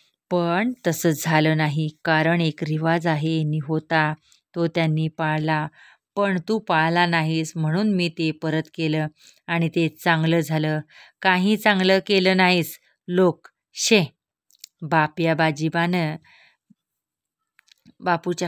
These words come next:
खाडक तोंडात लगवली. त्याचं हातपाय थरथरू लागले. तो बेभान होऊन म्हणाला, "एवढी ईर्ष्या असेल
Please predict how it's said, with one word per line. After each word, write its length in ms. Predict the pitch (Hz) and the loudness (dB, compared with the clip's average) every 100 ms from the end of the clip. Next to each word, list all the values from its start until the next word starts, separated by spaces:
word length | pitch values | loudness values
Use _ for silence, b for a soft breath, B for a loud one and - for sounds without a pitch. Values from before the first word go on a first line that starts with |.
| - | -6
खाडक 560 | - 196 196 180 - 180 | -2 4 4 4 -2 -8
तोंडात 440 | - 175 165 165 - 185 | -8 -6 -4 -6 -8 -6
लगवली. 520 | 175 160 160 160 160 b b _ 180 | -4 -2 -2 -4 -6 b b _ -8
त्याचं 260 | 170 180 | -6 -4
हातपाय 400 | 151 151 - 160 160 | -4 -4 -6 -8 -8
थरथरू 380 | 175 165 180 170 | -8 -8 -8 -8
लागले. 360 | 175 165 165 165 B B _ | -6 -6 -6 -10 B B _
तो 100 | 233 | -4
बेभान 540 | 160 185 165 185 233 226 | 2 4 4 2 0 0
होऊन 280 | 202 196 190 | -2 -2 -2
म्हणाला, 380 | 175 170 175 165 _ _ _ 170 | -2 0 -2 -2 _ _ _ -4
"एवढी 380 | 170 156 170 185 | -2 2 2 2
ईर्ष्या 340 | 165 - 180 | 2 2 2
असेल 340 | 175 226 247 | 2 2 2